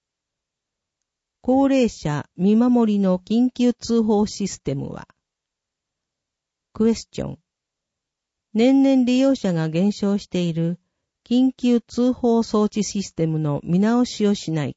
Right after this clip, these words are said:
か。アンサー。固定電話がなくても利用でき、利用者からの通報を受信した際の駆けつけサービスがついたものの導入に向けた手続きを進めている。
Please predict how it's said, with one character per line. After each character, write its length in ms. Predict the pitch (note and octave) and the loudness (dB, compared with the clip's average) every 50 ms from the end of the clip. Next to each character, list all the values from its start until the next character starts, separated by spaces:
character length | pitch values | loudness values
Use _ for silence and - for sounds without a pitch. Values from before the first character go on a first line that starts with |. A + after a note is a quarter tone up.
| _ - | _ -18
か。 160 | - - - _ _ _ _ _ _ _ _ _ _ _ _ _ _ _ _ _ _ _ _ _ _ _ _ _ _ _ _ _ _ | -20 -20 -20 _ _ _ _ _ _ _ _ _ _ _ _ _ _ _ _ _ _ _ _ _ _ _ _ _ _ _ _ _ _
ア 120 | - G#3+ A3 | -4 -2 -2
ン 80 | G3+ | -2
サ 200 | - - _ - A#2+ | -4 -6 _ -12 -12
ー。 60 | - - - _ _ _ _ _ _ _ _ _ _ _ _ _ _ _ _ _ _ _ _ | -12 -14 -18 _ _ _ _ _ _ _ _ _ _ _ _ _ _ _ _ _ _ _ _
固 160 | - - A#3 | -6 -4 -4
定 240 | - - C#4+ C#4+ C#4+ | -2 0 0 0 2
電 240 | C4 C#4+ C#4 C#4 C4 | 2 2 2 4 4
話 140 | A3+ F#3+ E3+ | 2 2 0
が 120 | E3+ E3+ | 0 -2
な 140 | F3 F#3+ G3+ | -2 -2 -2
く 80 | - | -4
て 160 | - - E3 D#3+ | -6 -4 -4 -2
も 160 | D#3+ D#3+ D#3+ | 0 0 -2
利 140 | D#3+ G3 G#3 | 0 2 2
用 180 | A3 G#3+ G#3+ | 2 4 4
で 140 | G3+ G3 F#3+ | 2 0 -2
き、 280 | - - C#3+ C#3 - - - | -2 -4 -6 -6 -6 -8 -6
利 160 | F3 G3+ G#3+ | -2 0 2
用 160 | B3 C4+ C#4 | 2 2 2
者 140 | - - A3 | 0 -2 -4
か 100 | - F#3+ | -2 -2
ら 100 | E3 D#3 | -2 -2
の 120 | D3+ D3 | -2 -2
通 300 | - - - G#3 A3 A#3 | -4 -4 -4 -2 -2 -2
報 260 | A3+ A3 A3 G#3+ G#3 G3+ | 0 0 0 0 2 2
を 20 | |
受 240 | G3 F3 F#3 F#3+ F#3+ | 0 0 0 -2 -2
信 240 | - - B3+ C4 B3 | -2 -2 -2 -2 -2
し 40 | |
た 140 | - B3+ A#3+ | -2 -4 -4
際 280 | - - A3 G#3+ F3+ D#3 | -4 -4 -4 -2 -2 -2
の 260 | D3+ D3 C#3+ D3+ - _ _ _ _ - | -2 -2 -4 -6 -8 _ _ _ _ -12
駆 300 | - G3+ G3+ - C4 C4+ | -10 -6 -2 -2 -2 -2
け 40 | _ | _
つ 80 | _ | _
け 140 | - C4+ C4+ | -4 -2 -2
サ 200 | - - C4+ C4 | -2 0 -2 0
ー 40 | B3 | 0
ビ 100 | A3 G#3 | -2 -4
ス 140 | - - F3+ | -4 -4 -4
が 140 | E3 D#3+ | -4 -4
つ 200 | - - - A#3 | -6 -4 -4 -2
い 80 | A#3+ A3 | -2 -2
た 160 | - - D#3+ | -2 -4 -2
も 140 | D3+ D#3 D#3 | -2 -2 -2
の 140 | D#3+ E3+ E3 | -2 -2 -2
の 100 | E3 E3 | -2 -2
導 280 | D#3+ F3 F#3 G3+ G#3 | 0 2 2 2 4
入 180 | G#3 G#3 G#3 G3+ | 4 4 2 2
に 120 | G3 F#3+ | 2 2
向 140 | F#3 F#3 F#3 | 0 0 -2
け 140 | - F3+ F3 | -2 -4 -4
た 160 | - E3+ F3 | -4 -4 -4
手 100 | - E3+ | -4 -4
続 260 | E3 - G3 F3+ F#3+ | -4 -4 -2 -2 -4
き 200 | - - E3 D3 | -4 -4 -4 -4
を 60 | C3+ B2+ | -4 -4
進 280 | - C#3 - - D#3+ | -6 -8 -6 -4 -2
め 100 | D#3 D3 | -2 -2
て 120 | - - C3 | -4 -6 -6
い 160 | C3 B2+ - | -6 -8 -10
る。 260 | - - - - - | -12 -14 -16 -16 -18